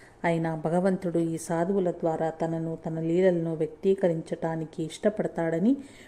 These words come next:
ప్రపంచంలోని వివిధ మత సాంప్రదాయాలు మనకు తెలుపుతున్నాయి. వారి జీవిత కథలు కూడా మానవ జాతికి గొప్ప ఉత్తేజకాలు. ఒకసారి విద్యాధికుడు వివేకానంద స్వామి శిష్యుడు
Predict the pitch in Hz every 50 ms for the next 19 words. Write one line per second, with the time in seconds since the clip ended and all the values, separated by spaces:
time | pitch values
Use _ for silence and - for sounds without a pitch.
0 | - - - 185 - - 240 254 240 247 269 254 247 220 185 175 170 165 165 165
1 | 170 190 190 214 214 196 190 - 156 - - 170 165 165 170 185 180 175 180 170
2 | 165 165 165 165 165 165 160 156 156 156 156 - - - 165 156 156 - - -
3 | 160 165 156 165 170 170 - - - - - - - - - 180 175 165 165 165
4 | - - - 202 220 226 - 196 - - 160 - 190 190 190 190 - 175 165 170
5 | 170 165 165 165 165 170 185 202 214 202 190 - - - - 175 165 165 165 180
6 | - - 170 156 - - 165 170 - 196 175 156 160 - - - 185 190 185 -
7 | 165 - 165 160 165 170 180 - - - - - - - - 185 - - - -
8 | 170 180 196 208 196 175 156 160 170 175 185 190 190 190 180 - - 202 214 214
9 | - 143 - - - - - - - 175 170 175 190 214 226 214 220 202 180 170
10 | 170 170 165 170 160 - - - 175 170 170 175 170 - - 170 - - - 220
11 | 202 180 165